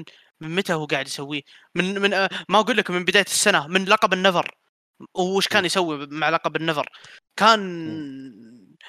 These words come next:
Speaker 1: يعني، الآن، الآن تسهلت علينا مسألة، آه، مسألة أفضل مصارع في، في، في
Speaker 2: آه،
Speaker 1: السنة
Speaker 2: هذه
Speaker 1: يعني.
Speaker 2: خالصين منها، هذه
Speaker 1: يب.
Speaker 2: خالصين منها.
Speaker 1: يعني
Speaker 2: آه،
Speaker 1: ش-،
Speaker 2: لكن، آه، أنت قلت، آه، أجمل ما في النزال هو، أنا بالنسبة لي أجمل ما في النزال كان البناء لهذه النتيجة.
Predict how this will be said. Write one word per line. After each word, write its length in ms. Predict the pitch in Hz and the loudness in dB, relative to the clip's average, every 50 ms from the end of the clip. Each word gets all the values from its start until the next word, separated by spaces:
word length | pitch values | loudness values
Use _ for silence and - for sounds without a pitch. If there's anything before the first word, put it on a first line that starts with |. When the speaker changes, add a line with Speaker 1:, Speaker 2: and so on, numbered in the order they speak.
| - - - | -16 -6 0
Speaker 1:
يعني، 260 | - 165 160 185 190 | 0 2 4 4 4
الآن، 280 | 196 196 202 311 - 220 | 4 6 6 6 8 8
الآن 300 | 214 302 - 240 233 - | 6 6 6 6 6 4
تسهلت 680 | - 190 - 277 247 226 208 208 208 196 190 185 - 180 | 2 2 4 6 6 4 4 2 2 2 2 2 0 2
علينا 380 | 165 185 208 220 214 196 175 | 0 2 4 2 2 2 2
مسألة، 420 | 170 196 196 - 175 175 170 175 170 - - - 170 170 _ _ _ _ _ - | 2 0 0 0 0 0 0 0 -2 -4 -16 -20 -20 -20 _ _ _ _ _ -6
آه، 300 | 151 147 147 143 143 135 135 135 - - - - - | -2 0 0 0 0 -2 -4 -8 -14 -18 -18 -16 -10
مسألة 320 | 147 165 170 - 175 156 156 - | -6 -4 -4 -2 -4 -4 -6 -8
أفضل 280 | - - - 156 147 | -10 -8 -6 -6 -6
مصارع 640 | 147 143 - 156 151 151 147 135 123 123 123 - - | -6 -6 -4 0 0 2 2 0 -2 -4 -8 -10 -12
في، 200 | - - 156 151 | -10 -8 -6 -6
في، 120 | 139 151 | -6 -6
في 240 | 135 147 147 147 - | -6 -6 -6 -4 -4
Speaker 2:
آه، 20 | - | -2
Speaker 1:
السنة 320 | 101 - - 175 160 139 | 0 2 4 4 4 4
Speaker 2:
هذه 100 | - 143 | 4 4
Speaker 1:
يعني. 140 | 143 127 123 | 2 0 0
Speaker 2:
خالصين 500 | 127 123 113 110 - - - 214 226 135 | -2 -2 -2 -2 -4 -6 -4 -4 -2 -2
منها، 440 | 123 135 160 139 117 104 107 110 107 | 0 0 0 0 0 0 -2 -2 -4
هذه 340 | 123 175 202 180 151 131 | -4 -4 -4 -4 -2 0
Speaker 1:
يب. 160 | 175 185 185 165 | 2 2 2 0
Speaker 2:
خالصين 340 | 123 110 107 - 170 160 | -2 -8 -8 -6 -6 -4
منها. 600 | 135 143 165 156 117 110 110 113 131 160 180 - _ - | -2 -2 -2 -2 -4 -6 -6 -8 -8 -8 -10 -12 _ -6
Speaker 1:
يعني 360 | 156 160 160 165 165 160 151 147 | -2 -2 -2 -2 -4 -8 -10 -8
Speaker 2:
آه، 280 | - 127 123 123 123 123 | -4 -2 0 0 0 2
Speaker 1:
ش-، 40 | 120 | 2
Speaker 2:
لكن، 640 | 123 143 160 170 170 - - 165 156 151 147 147 | 4 6 4 4 4 0 -2 -2 0 0 0 0
آه، 200 | 139 135 135 135 | 0 0 0 -2
أنت 160 | 135 139 - | -2 -2 -4
قلت، 340 | 156 139 156 156 139 - - | -4 -2 -2 -4 -4 -2 0
آه، 640 | 156 143 139 131 113 95 139 156 165 156 107 139 165 | 2 2 2 2 2 4 4 4 4 4 4 2 2
أجمل 240 | 165 139 139 139 135 | 2 2 0 0 0
ما 140 | 139 139 135 | 2 0 0
في 80 | 131 135 | 0 -2
النزال 360 | 131 131 127 123 147 139 123 | -2 0 2 4 4 4 4
هو، 140 | 127 123 123 - _ _ _ - - | 2 0 0 -2 _ _ _ -6 -4
أنا 100 | 147 139 | -2 -2
بالنسبة 360 | 131 135 143 139 - - 143 143 | -2 -2 -6 -8 -8 -4 -2 0
لي 380 | 143 151 156 151 143 131 - - - | 2 4 2 2 0 -4 -8 -8 -8
أجمل 240 | 156 147 139 143 135 | -8 -6 -6 -4 -6
ما 140 | 135 135 | -4 -6
في 80 | 131 139 | -6 -8
النزال 260 | 135 131 127 151 143 | -10 -8 -4 -4 -4
كان 220 | - - - 143 131 | -6 -6 -6 -4 -4
البناء 440 | 131 127 120 120 131 139 143 135 117 | -4 -4 -4 -2 0 2 2 0 0
لهذه 320 | 117 113 117 120 110 107 | -4 -4 -4 -4 -4 -6
النتيجة. 460 | 110 110 107 - - 120 107 - 113 | -10 -16 -16 -16 -14 -14 -14 -14 -16